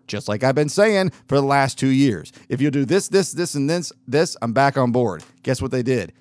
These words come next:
This, this, this, and this. Not just 'cause I was asking for it, 'cause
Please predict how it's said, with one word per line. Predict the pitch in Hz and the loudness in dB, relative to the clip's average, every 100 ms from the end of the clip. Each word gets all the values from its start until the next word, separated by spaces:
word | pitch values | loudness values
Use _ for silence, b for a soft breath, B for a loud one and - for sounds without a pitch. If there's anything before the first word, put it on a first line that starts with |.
| _ | _
This, | 139 139 - | 2 2 2
this, | 120 120 | -2 -2
this, | 104 113 - - | -4 -4 -6 -6
and | 113 | -2
this. | 107 92 - - b b - | 0 -2 -4 -18 b b -8
Not | 98 123 | -4 -2
just | 147 - | -2 0
'cause | 147 - | -2 0
I | 160 208 | 2 4
was | 151 | 4
asking | 120 113 - 107 | 4 2 0 -4
for | 92 113 | 0 2
it, | 123 b b b | 0 b b b
'cause | - 165 | -2 -2